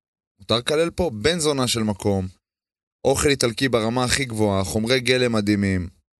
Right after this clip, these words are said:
מכשור מתקדם, הכל מתוקתק, טעים, מה שאתם רוצים, עזבו, נו, אתם יודעים כבר שזאת פרסומת ואתם יודעים שאני מדבר אמת. הם עושים משלוחים, כנסו לאתר שלהם, דאבליו דאבליו דאבליו נקודה פט ויני נקודה קום, וגם תוכלו לאכול בבית. אבל אני ממליץ על החוויה השלמה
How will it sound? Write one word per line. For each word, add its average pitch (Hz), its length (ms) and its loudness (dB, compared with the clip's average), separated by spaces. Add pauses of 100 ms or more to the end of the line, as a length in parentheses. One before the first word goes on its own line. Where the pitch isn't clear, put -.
(460)
מכשור 156 500 2
מתקדם, 107 580 0 (920)
הכל 151 240 2
מתוקתק, 156 840 -2
טעים, 147 360 0
מה 175 100 0
שאתם 190 200 0
רוצים, 160 400 0
עזבו, 143 300 -2
נו, 139 80 0
אתם 127 140 -2
יודעים 151 200 -2
כבר 160 100 0
שזאת 120 220 -2
פרסומת 127 480 0
ואתם 120 160 -4
יודעים 131 180 -2
שאני 139 200 -2
מדבר 113 420 2
אמת. 98 320 0
הם 95 80 -4
עושים 123 260 0
משלוחים, 120 640 0
כנסו 110 300 -2
לאתר 120 300 2
שלהם, 110 400 0
דאבליו 110 280 2
דאבליו 110 220 2
דאבליו 117 280 2
נקודה 110 300 0
פט 113 280 0
ויני 117 220 2
נקודה 107 360 0
קום, 127 360 -2 (720)
וגם 113 200 0
תוכלו 127 260 2
לאכול 127 260 2
בבית. 120 440 0
אבל 135 440 0
אני 127 140 0
ממליץ 131 340 -2
על 117 80 0
החוויה 107 340 0
השלמה 110 500 0